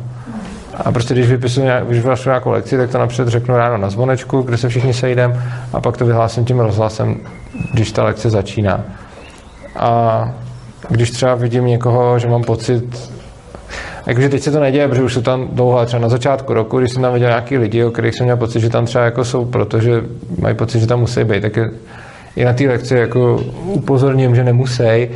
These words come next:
a zdůrazňujem, že můžou kdykoliv odejít a že tam prostě nemusí chodit. A oni tam chodí, ale, ale prostě je asi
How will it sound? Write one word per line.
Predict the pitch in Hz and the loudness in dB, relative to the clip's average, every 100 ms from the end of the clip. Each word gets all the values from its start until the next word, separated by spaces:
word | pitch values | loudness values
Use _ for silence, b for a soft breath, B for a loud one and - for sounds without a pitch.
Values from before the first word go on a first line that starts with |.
| B B B B - - - | B B B B -20 -20 -6
a | - | -2
zdůrazňujem, | 120 123 117 120 123 120 | 0 2 2 2 2 2
že | |
můžou | 120 113 120 | 2 2 2
kdykoliv | 113 113 123 | 2 2 0
odejít | 107 92 107 117 113 | 0 0 2 2 2
a | 110 | 0
že | 117 | 0
tam | 104 | -2
prostě | 104 117 - 113 | -2 -4 -2 0
nemusí | 104 107 - | 0 -2 -2
chodit. | 110 113 113 113 | -2 0 2 2
A | 120 | 2
oni | 139 | 2
tam | 147 135 | 0 0
chodí, | 143 131 | 0 0
ale, | 123 143 139 139 - - - - | 2 2 2 0 -8 -16 -16 -2
ale | 131 | -2
prostě | 127 127 - 135 131 127 - - | 0 -2 0 0 0 -4 -12 -10
je | 196 131 | -2 0
asi | 127 139 | 2 -2